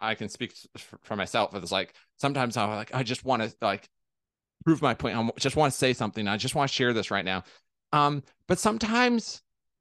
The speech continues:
saying too much too soon, it, it isn't, isn't super helpful to yourself or to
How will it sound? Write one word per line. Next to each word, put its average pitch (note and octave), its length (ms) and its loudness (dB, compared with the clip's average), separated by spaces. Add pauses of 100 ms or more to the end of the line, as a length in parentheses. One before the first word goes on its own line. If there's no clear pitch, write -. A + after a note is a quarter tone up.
(220)
saying E3+ 320 2
too - 180 -2
much C#3+ 340 2
too D#3 220 -2
soon, D3 500 0 (2000)
it, E3+ 260 2
it E3 300 4
isn't, E3 520 2
isn't D3+ 300 0
super C3+ 340 -2
helpful A#2+ 460 -2
to - 160 -10
yourself A2+ 540 0
or A2 260 4
to A2 360 -2